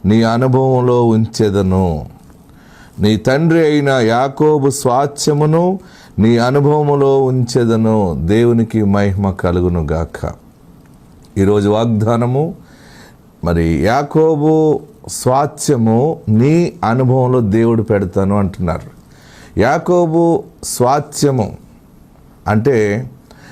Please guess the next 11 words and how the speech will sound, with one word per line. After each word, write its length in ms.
యాకోబు 880
ప్రార్థనలో 840
పోరాడి 640
గెలిచాడు. 560
First 360
of 40
all, 220
ఫస్ట్ 260
పాయింట్ 220
గుర్తుపెట్టుకోండి. 640
ప్రార్థనలో, 960